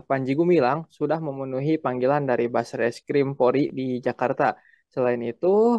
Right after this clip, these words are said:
eh, Kapolres juga menyampaikan bahwa Barreskrim Polri akan langsung melakukan gelar perkara terhadap, eh, Panji Gumilang ya. Eh,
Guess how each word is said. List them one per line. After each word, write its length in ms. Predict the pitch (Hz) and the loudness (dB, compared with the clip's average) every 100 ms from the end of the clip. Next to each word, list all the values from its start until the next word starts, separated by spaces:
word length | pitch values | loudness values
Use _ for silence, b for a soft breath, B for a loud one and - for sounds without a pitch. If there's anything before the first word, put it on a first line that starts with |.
| 185 | 0
eh, 480 | 143 139 135 139 139 _ _ _ _ _ - | -2 -2 -2 -4 -8 _ _ _ _ _ -4
Kapolres 380 | 151 156 190 185 | -2 2 2 2
juga 80 | 147 | 0
menyampaikan 640 | 143 131 123 127 170 185 | -2 -4 -4 0 0 0
bahwa 720 | 131 117 120 117 117 117 113 - _ _ 143 | 0 2 4 4 4 2 0 -4 _ _ 2
Barreskrim 400 | 143 143 156 147 | 2 2 -6 -2
Polri 400 | 175 143 151 - - | 2 2 2 -2 -4
akan 400 | 135 - 151 156 | -10 -4 -4 -2
langsung 400 | 143 139 165 147 | -4 -2 -4 -4
melakukan 400 | 127 127 131 135 | -4 -4 -2 -4
gelar 320 | 131 127 120 | 0 2 2
perkara 400 | - - 123 139 147 | -2 -4 0 0 -2
terhadap, 560 | 131 127 117 139 151 - _ _ _ _ - | -4 -4 -2 0 0 -4 _ _ _ _ -6
eh, 400 | 135 127 131 135 135 b b - | -2 -2 -2 -4 -6 b b -2
Panji 480 | 135 131 135 135 | -2 2 2 4
Gumilang 400 | 131 139 147 131 | 4 4 4 4
ya. 240 | 117 131 - _ _ _ - | 2 -2 -6 _ _ _ -6
Eh, 420 | 131 131 135 | -4 -2 -2